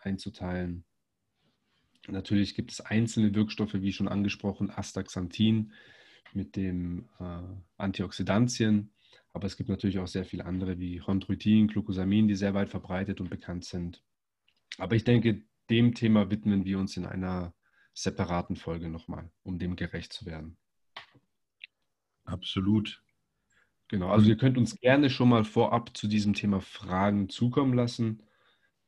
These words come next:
Speaker 1: die wir dann am Anfang des dieses Podcastes eingehen werden. Aber an der Stelle würde ich das Thema jetzt nicht weiter ausführen.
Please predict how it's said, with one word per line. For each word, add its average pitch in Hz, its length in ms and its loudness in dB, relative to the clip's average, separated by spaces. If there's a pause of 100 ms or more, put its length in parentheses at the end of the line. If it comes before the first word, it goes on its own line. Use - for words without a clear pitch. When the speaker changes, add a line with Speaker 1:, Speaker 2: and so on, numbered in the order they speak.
Speaker 1:
die 98 120 -2
wir 98 80 0
dann 98 340 0
am 92 180 -6
Anfang 98 440 -4
des - 420 -16 (220)
dieses 98 260 -4
Podcastes - 640 -6
eingehen 104 460 2
werden. 98 480 -2 (1900)
Aber 95 220 -6
an 92 160 -2
der 95 220 0
Stelle 95 420 -2
würde 98 140 -6
ich - 80 -8
das 95 140 -12
Thema 95 240 -4
jetzt 92 240 -8
nicht 101 260 -4
weiter 90 340 -8
ausführen. 87 420 -12